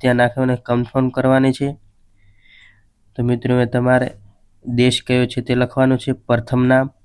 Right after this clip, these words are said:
છેલ્લું નામ, કંપનીની અંદર YouTube ચેનલનું નામ લખવાનું છે અને મેં તમારે એડ્રેસ લખવાનું છે અને મેં શહેર,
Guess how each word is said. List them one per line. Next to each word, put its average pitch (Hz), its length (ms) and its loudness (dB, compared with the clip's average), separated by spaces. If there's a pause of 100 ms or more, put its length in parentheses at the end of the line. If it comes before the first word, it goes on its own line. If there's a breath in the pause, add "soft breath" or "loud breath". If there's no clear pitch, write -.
(420 soft breath)
છેલ્લું 127 380 2
નામ, 131 300 2 (760)
કંપનીની 127 460 2
અંદર 123 220 0
YouTube 123 320 0
ચેનલનું 123 360 0
નામ 123 240 2
લખવાનું 131 420 2
છે 135 260 -10 (460 soft breath)
અને 120 160 0
મેં 120 160 2
તમારે 123 400 2
એડ્રેસ 123 380 0
લખવાનું 135 420 2
છે 139 200 -6
અને - 600 -10
મેં 120 120 0
શહેર, 120 400 0